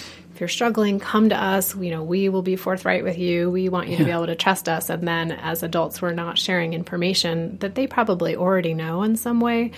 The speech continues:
Speaker 1: or have suspicions about or have rumors about. Uh, that just seems like it would be such a conflict for them. Like, "Why would I come and talk to you if you're not gonna,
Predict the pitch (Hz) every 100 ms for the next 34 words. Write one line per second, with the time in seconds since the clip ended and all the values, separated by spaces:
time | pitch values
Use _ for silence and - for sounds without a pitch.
0 | - - - 165 165 170 165 - 170 -
1 | 190 202 190 190 190 185 180 165 165 160
2 | 160 196 196 196 202 202 196 196 - -
3 | - - - - - 214 208 208 190 175
4 | 170 175 180 185 214 - - 180 180 -
5 | - 175 - - 185 170 175 175 202 220
6 | 208 208 190 185 - 311 - 180 175 180
7 | 185 185 180 185